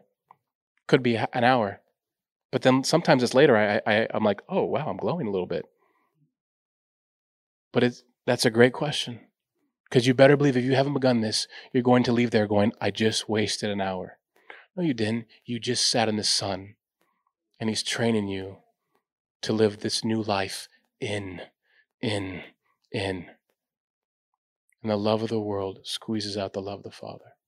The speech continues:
Now say, "No condemnation." 'Cause here's the key of that, if the world tastes good. He just got you so busy, you, you, you, you don't know, you, you haven't acknowledged this presence.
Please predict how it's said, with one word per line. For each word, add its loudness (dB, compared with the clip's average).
Now -8
say, -4
"No -2
condemnation." -8
'Cause 0
here's 6
the -6
key -2
of -2
that, -4
if -12
the -2
world -2
tastes -6
good. -8
He -10
just -8
got -6
you -10
so 2
busy, 2
you, -4
you, -14
you, -20
you -12
don't -2
know, -6
you, -12
you -8
haven't -4
acknowledged -4
this -12
presence. -8